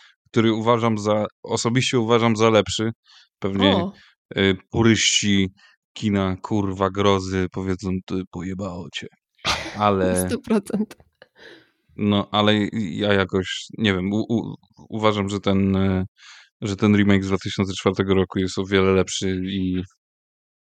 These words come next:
Speaker 1: no i tak, i tyle, no. I tyle.
Speaker 2: Mhm. Mhm, mhm.
Speaker 1: I tyle. W ogóle, y, wiesz, jak sobie porównasz, y, bo na początku, na początku ta grupa znajomych zabiera,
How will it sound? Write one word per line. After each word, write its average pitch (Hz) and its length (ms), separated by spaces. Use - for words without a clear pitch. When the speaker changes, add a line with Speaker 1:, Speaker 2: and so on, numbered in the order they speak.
Speaker 1:
no 247 200
i 311 40
tak, 240 240
i 104 100
tyle, 98 280
no. 92 200
I 104 140
tyle. 92 220
Speaker 2:
Mhm. - 200
Mhm, 214 300
mhm. 208 300
Speaker 1:
I 110 140
tyle. 104 280
W 120 120
ogóle, 120 300
y, 113 300
wiesz, 107 400
jak 110 180
sobie 113 240
porównasz, 120 600
y, 104 80
bo 107 160
na 107 100
początku, 113 560
na 107 120
początku 107 520
ta 98 120
grupa 101 540
znajomych 104 540
zabiera, 98 800